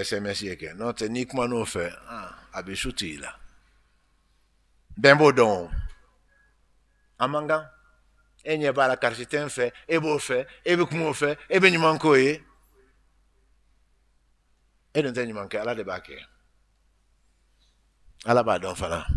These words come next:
Yi dogo wa, yi a bange wa, ala deba be don.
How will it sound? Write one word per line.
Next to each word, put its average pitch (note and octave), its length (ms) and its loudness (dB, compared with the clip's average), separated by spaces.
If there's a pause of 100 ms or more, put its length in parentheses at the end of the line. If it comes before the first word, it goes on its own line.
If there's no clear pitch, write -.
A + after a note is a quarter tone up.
(260)
Yi B2+ 240 -2
dogo G#2 380 0
wa, C3 100 2 (880)
yi B2 160 4
a B2 80 8
bange A#2 320 -2
wa, C3 160 -4 (480)
ala A#2+ 160 2
deba G2+ 240 -2
be E2+ 160 -10
don. E2+ 80 -16